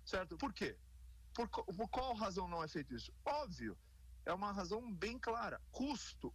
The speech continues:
custo da operação. Isso eu vejo, eu não tô criticando nenhuma entidade pública, porque, veja, o, o gestor público, ele tem uma responsabilidade com relação a custo, que a gente sempre tem que lembrar isso aí.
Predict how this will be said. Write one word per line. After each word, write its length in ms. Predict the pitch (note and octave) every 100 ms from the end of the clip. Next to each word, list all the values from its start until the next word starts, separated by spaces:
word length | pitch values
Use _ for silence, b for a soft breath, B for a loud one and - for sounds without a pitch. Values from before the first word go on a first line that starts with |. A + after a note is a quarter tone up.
| -
custo 500 | - D#4 D#4+ - A#3
da 80 | F#3
operação. 580 | F3 F3+ D#3+ - B2+ G#2+
Isso 180 | F#3+ -
eu 100 | C4+
vejo, 280 | G#3 G#3+ E3
eu 40 |
não 140 | E3+ F3+
tô 160 | G#3+
criticando 720 | - A3+ - G#3 G#3 A3+ B3
nenhuma 400 | A3+ G3+ F#3+ A3+
entidade 360 | A#3+ - G#3 G#3+
pública, 440 | - G#3 B2+ A2 G2
porque, 240 | C#3 E3+
veja, 240 | D#3 D3 C#3
o, 440 | G3 G3+ F3+ -
o 60 | E3
gestor 540 | - G3 A3 - D#3+
público, 500 | - A#3+ F#3+ C#3+ - B B -
ele 120 | D#3
tem 140 | E3 A3+
uma 140 | A3
responsabilidade 840 | G3+ G3 F#3+ F3 E3 D3+ D3+ C#3+
com 140 | C#3+ D#3
relação 400 | D3 C#3 C#3 B2+
a 40 |
custo, 640 | - G#3+ A#3+ - - B2 G#2 B B B
que 80 | -
a 40 |
gente 200 | G#3 C4+
sempre 480 | - - D4+ E4 G#3+
tem 160 | F#3+ F3
que 80 | E3
lembrar 360 | D3+ B2+ A2
isso 160 | G#2 -
aí. 160 | F#2